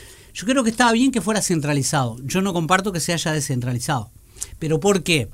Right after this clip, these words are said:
No debería estar en la órbita del director de la policía como estaba. Yo creo que eso merecía ser una unidad específica que tuviera un modelo de abordaje diferencial para estas cosas que estamos hablando,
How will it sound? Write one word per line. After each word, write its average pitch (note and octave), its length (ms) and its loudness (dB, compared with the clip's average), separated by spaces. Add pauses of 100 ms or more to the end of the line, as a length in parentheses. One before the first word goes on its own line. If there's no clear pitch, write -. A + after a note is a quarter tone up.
(960)
No F3+ 260 8
debería B3 380 4
estar B3+ 300 4
en D#3+ 100 2
la C#3+ 100 2
órbita D3 320 2
del C#3 100 2
director C#3 380 0
de D3 60 2
la C3+ 100 2
policía C3 380 0
como C3 180 2
estaba. B2+ 240 -2
Yo B2 140 -4
creo D3+ 160 -2
que F#3 60 -2
eso G3+ 120 0
merecía F#3 480 2
ser G3 220 0
una F#3 180 2
unidad F#3+ 480 2 (300)
específica A#3+ 1000 2 (540)
que F3+ 140 0
tuviera G#3+ 400 2
un A#3+ 140 4
modelo A#3 680 2 (160)
de D#3 240 2
abordaje F#3 640 2
diferencial G#3+ 640 0
para E4 220 0
estas C#4+ 180 0
cosas B3+ 240 2
que A3+ 60 -2
estamos A3 300 -2
hablando, B2+ 360 -2